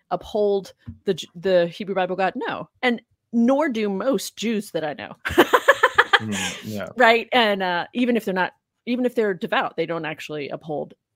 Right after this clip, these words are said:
Speaker 1: all of the des-, the, they don't endorse all of the descriptions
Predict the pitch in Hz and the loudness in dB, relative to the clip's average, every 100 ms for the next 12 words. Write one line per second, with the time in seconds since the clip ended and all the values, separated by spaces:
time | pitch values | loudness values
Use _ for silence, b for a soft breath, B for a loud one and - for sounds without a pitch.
0 | _ 190 175 160 156 - - - 190 180 | _ 2 2 0 -6 -10 -10 -8 -6 -6
1 | - 175 185 175 - _ - 180 160 175 | -6 -4 -2 -2 -6 _ -4 -2 0 0
2 | 165 - 165 160 151 151 127 - 156 139 | -2 -4 -2 -2 -4 -8 -10 -8 -10 -8
3 | 143 | -10